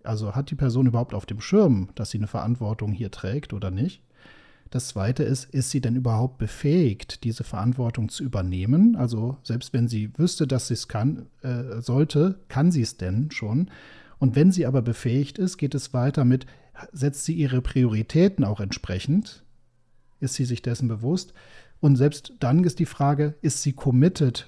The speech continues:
zu der, also ist sie quasi, ähm, bereit, sich auch dieser Idee zu verpflichten und dieser Zielsetzung hintendran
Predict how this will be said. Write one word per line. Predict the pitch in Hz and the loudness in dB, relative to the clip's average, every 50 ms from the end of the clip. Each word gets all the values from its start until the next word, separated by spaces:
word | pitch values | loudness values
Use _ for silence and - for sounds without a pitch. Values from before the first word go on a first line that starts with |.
| - _ _ | -20 _ _
zu | - - - 131 117 | -14 -6 -4 -4 -2
der, | 113 120 113 113 117 | -2 -2 -2 -2 -2
also | 113 110 117 113 | -4 -4 -6 -6
ist | 113 117 - 185 135 - | -6 -6 -6 -6 -8 -6
sie | - 123 | -6 -6
quasi, | 117 - - 127 117 110 113 110 113 110 113 - - _ _ _ _ - | -6 -4 -2 -2 -2 -2 -2 -2 -2 -2 -2 -4 -8 _ _ _ _ -10
ähm, | 110 104 101 101 101 107 127 - - - | -8 -6 -4 -4 -4 -4 -4 -6 -6 -6
bereit, | 135 117 - 107 117 127 127 | -4 -2 -2 -2 -2 -2 -2
sich | - 135 - - | -4 -6 -6 -4
auch | 120 107 | -6 -4
dieser | - 147 127 117 131 107 | -2 -4 -2 -2 -2 -4
Idee | 95 123 120 127 147 143 | -4 -2 0 0 0 0
zu | - - | -2 -6
verpflichten | 165 - 165 147 - - 165 170 160 - - 202 208 226 233 208 | -4 -2 -2 -2 0 -2 -2 -2 -2 0 4 6 6 6 6 4
und | 190 151 123 | 0 -2 0
dieser | 135 127 123 123 120 120 120 117 - - | 0 0 2 2 0 0 -2 -4 -8 -12
Zielsetzung | - - 180 185 175 135 131 127 127 - 143 127 | -2 4 4 4 6 6 4 2 2 2 2 4
hintendran | 110 123 123 - - 113 107 104 98 117 156 190 226 240 | 4 4 2 2 2 0 0 0 0 4 4 6 4 4